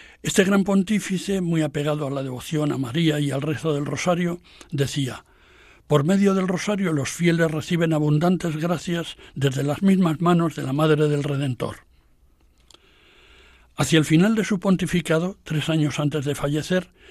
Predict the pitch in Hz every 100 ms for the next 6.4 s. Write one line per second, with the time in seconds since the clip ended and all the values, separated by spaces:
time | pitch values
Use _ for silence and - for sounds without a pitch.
0 | - - _ - 254 156 190 - 175 165
1 | - 165 156 156 147 135 180 180 202 180
2 | 170 175 151 151 160 180 214 170 147 143
3 | 147 - 190 185 156 - 175 165 151 143
4 | 135 131 123 160 160 165 185 - - -
5 | - 143 - 196 196 180 165 - 175 170
6 | 165 - 165